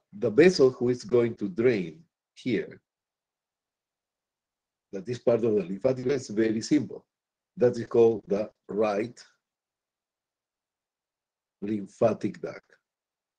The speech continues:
Duct. So that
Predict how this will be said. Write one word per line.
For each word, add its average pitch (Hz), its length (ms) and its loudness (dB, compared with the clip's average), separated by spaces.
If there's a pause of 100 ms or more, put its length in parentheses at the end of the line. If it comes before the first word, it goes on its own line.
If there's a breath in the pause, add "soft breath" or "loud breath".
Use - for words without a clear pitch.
(2750)
Duct. - 460 -4 (920)
So 98 320 0
that 131 260 6